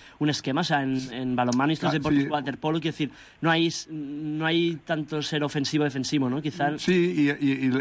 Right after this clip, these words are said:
Speaker 2: y los espacios son más reducidos,
Speaker 1: Exacto,
Speaker 2: con lo
Speaker 1: por eso.
Speaker 2: cual la intensidad te, te, te permite ser
Speaker 1: Exacto.
Speaker 2: mucho más
Speaker 1: Sí, sí.
Speaker 2: intenso.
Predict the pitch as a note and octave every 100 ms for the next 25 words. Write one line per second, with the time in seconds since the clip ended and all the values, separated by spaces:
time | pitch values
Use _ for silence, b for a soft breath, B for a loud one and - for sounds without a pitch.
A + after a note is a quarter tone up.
0 | C3 B2+ A#2+ A2 G#2 C3 C3+ C3 B2 A#2
1 | A#2+ A#2+ D3 D3+ C#3+ - B2+ A#2+ C3 C3+
2 | C3 B2+ A#2 B2 A#2+ C3+ C3 B2+ B2 A#2
3 | A2+ B2 A#2+ B2 B2 B2+ B2 A#2+ A#2 -
4 | A2+ C3 D#3 A2+ C3+ C#3